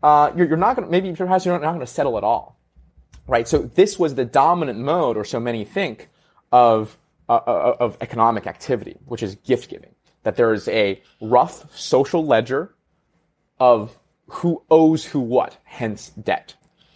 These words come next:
right? And there's two important qualities to emphasize here that'll be very important to us understanding capitalism. One, what began with a purely material transactional activity,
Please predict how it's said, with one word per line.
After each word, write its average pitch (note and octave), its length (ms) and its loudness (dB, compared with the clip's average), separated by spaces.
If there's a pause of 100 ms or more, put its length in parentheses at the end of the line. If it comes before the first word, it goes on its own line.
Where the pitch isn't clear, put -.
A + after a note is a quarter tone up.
right? G2+ 240 2 (440)
And A#2+ 320 0
there's A#2+ 160 -2 (100)
two - 380 0
important D#3 460 -2
qualities A#2+ 460 2
to - 120 -10
emphasize G2+ 480 -8
here - 100 -14
that'll A2 200 -8
be A2 100 -4
very E3 240 2
important A#2+ 460 -4
to G#2 80 -8
us G2+ 160 -8
understanding G2+ 460 -8
capitalism. - 520 -12 (800)
One, B2+ 420 2 (2250)
what D3 340 0 (640)
began E3+ 540 0
with - 440 -8 (1120)
a - 80 0
purely F#3+ 380 2
material F3 960 0 (100)
transactional C3 760 -4
activity, A2 520 -8